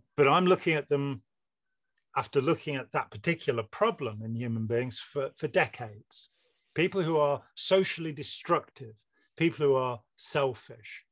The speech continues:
and, and self-involved. And so the thing is to shift the balance at the moment, and, and th-, this number comes up again and again, I mention it again and again,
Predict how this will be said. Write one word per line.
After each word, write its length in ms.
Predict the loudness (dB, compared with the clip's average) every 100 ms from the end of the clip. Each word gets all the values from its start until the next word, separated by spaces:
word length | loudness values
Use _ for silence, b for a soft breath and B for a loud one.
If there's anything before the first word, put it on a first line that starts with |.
| _ _ _
and, 220 | -8 -8 -6
and 240 | -4 -4 -4
self-involved. 1040 | 0 0 0 -6 -4 -2 -2 -6 -14 -20 _ _ _ _ _ _ 0
And 300 | 0 0 -6 _ _ _ _ _ _ _
so 220 | 2 4
the 80 | 4
thing 240 | 4 4
is 140 | 6 2
to 120 | -2
shift 600 | 0 2 0 -2 -20 -20 _ _ _ _ _ _ _ -12
the 60 |
balance 580 | 2 6 6 4 0 -6
at 60 | -6
the 60 |
moment, 600 | 0 2 2 0 -4 -8 -10
and, 220 | -8 -8
and 220 | -6 -8 -10 -14 _ _
th-, 140 | -10 -10 -14 _
this 160 | -2
number 240 | 0 2 2
comes 240 | 2 0
up 140 | -2 -4
again 240 | -4 -2
and 80 | -2
again, 240 | -2 -2
I 80 | -2
mention 460 | -4 -4 -6 -12 -14
it 60 |
again 200 | -4 -4
and 80 | -2
again, 220 | -2 -4